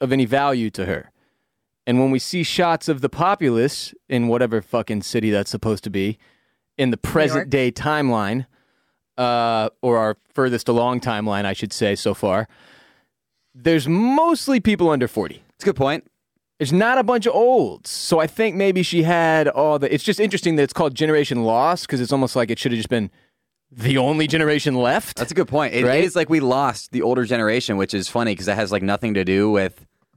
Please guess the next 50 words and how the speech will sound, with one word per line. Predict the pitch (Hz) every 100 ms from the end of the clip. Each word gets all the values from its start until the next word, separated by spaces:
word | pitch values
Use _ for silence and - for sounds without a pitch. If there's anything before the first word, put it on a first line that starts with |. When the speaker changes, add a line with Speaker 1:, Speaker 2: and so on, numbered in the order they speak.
| _
Speaker 3:
<laughs> | _ - - 170
with, | 135 143 -
with | 131 127 131
what | 107 104
I | 120
said | 165 170
about | 156 127 143
Speaker 1:
Yeah, | 208 233
Speaker 3:
Wikipedia, | 175 208 220 -
Speaker 1:
yeah. | 165
Speaker 3:
but | 151
it | -
makes | 156 -
complete | 139 127 143
sense. | - 165 - - - _
It | -
does | 139 180
Speaker 1:
Yeah. | -
Speaker 3:
seem, | 170 160 139 -
I | 151
don't | 165
see | 165
any | 147
old | 165 -
people. | 87 - -
Speaker 1:
Yeah, | 139 120
that's | 151
why | 208 139
I |
hate | 156 151
Wikipedia | 139 139 127 - 180 175 107
right | 95 87
now, | - -
'cause | 117 110
he's | 139 143
just | 131 -
confusing | 113 135 120 117
me | 101
further | - 160 120 110 104 -
when | 110 113 110 104 104 101 _ 113
I | 120
feel | 139 127
like | 117
I've | 113
got | 110
a | 104
good | 101
grasp | 104 107 104 -
on | 104 101
what, | 98